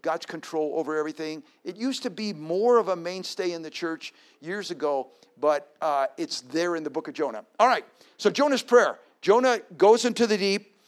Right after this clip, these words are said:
and, uh, he's thrown over, and we start chapter two. From inside the fish, Jonah prayed to the Lord his God.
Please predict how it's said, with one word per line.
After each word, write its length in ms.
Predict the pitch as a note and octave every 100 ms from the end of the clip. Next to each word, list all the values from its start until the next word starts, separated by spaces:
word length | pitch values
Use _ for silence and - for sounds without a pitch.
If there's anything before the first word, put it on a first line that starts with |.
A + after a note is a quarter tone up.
| _ -
and, 380 | F3+ F3 E3+ - -
uh, 280 | F3+ E3 E3 - _
he's 220 | - F#3
thrown 240 | - A3+ A3+
over, 180 | G#3 G#3
and 80 |
we 80 | F#3
start 280 | F3 G#3+ G#3
chapter 320 | G#3+ G#3 -
two. 300 | F#3 B3 D#3 - _ _ _ _ _
From 240 | F#3+ F#3+ -
inside 920 | C4+ D4+ D4+ - C4+ B3 B3 A#3+ D#3+
the 100 | A3+
fish, 560 | A3+ A3+ F3 A2+ - - _ _ _
Jonah 320 | - F#3 A3+
prayed 380 | A#3 G#3 A3 A#3+
to 100 | A#3
the 120 | A#3+
Lord 260 | A3 G#3 G#3
his 160 | F#3+ F3+
God. 400 | G3 E3 E2